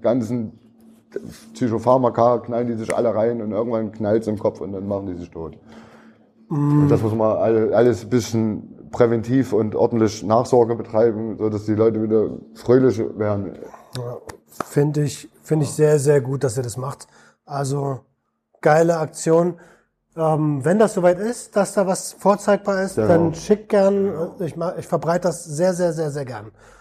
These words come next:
Speaker 2: Also
Speaker 1: Weil es sind viele Soldaten, die in der Sucht enden, ja. Also, es ist ja bei der Polizei genauso. Wenn du Mordkommission guckst, die ganzen Kommissare waren mindestens einmal auf Entzug, so ungefähr. Kannst du das auch reinziehen? Also, ich, ich selber war jetzt persönlich noch nie auf einer Therapie oder so, ja.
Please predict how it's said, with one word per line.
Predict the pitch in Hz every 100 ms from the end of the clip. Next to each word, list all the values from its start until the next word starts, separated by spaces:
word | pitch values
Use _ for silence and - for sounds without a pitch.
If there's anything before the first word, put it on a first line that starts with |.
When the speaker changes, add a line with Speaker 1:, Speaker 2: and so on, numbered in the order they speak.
| _ -
Speaker 2:
Also | 151 147 160
Speaker 1:
Weil | 92 101
es | 107
sind | 107
viele | 131 185 196
Soldaten, | 160 147 147 151 135 120
die | 120
in | 123 117
der | 117
Sucht | 98 143 -
enden, | 107 123 - 101 98
ja. | 90 104 127 143
Also, | 101 113 107
es | 82 80 101
ist | 107
ja | 123
bei | 110 110
der |
Polizei | 113 120 117 135
genauso. | 117 135 165 143 120
Wenn | 117
du |
Mordkommission | 117 147 - 147 135 143 135
guckst, | 151 -
die | 131
ganzen | 131 123
Kommissare | 123 131 127 139 139 127
waren | 127
mindestens | 139 120 123
einmal | 117 139 120
auf | 127
Entzug, | 113 147 - -
so |
ungefähr. | 123 110 107 110 104
Kannst | 120 113
du | 110 110
das | 117
auch | 117 135 156
reinziehen? | 143 117 110
Also, | 98 107 - - - - - -
ich, | 98 98 98
ich | 127
selber | 156 165 160
war | 151 151
jetzt | 147 147
persönlich | 139 156 156 143 -
noch | 98 131 123
nie | 156 147
auf | 120
einer | 127
Therapie | 131 120 110 156 180
oder | 165 151
so, | 165 175 82
ja. | 107 139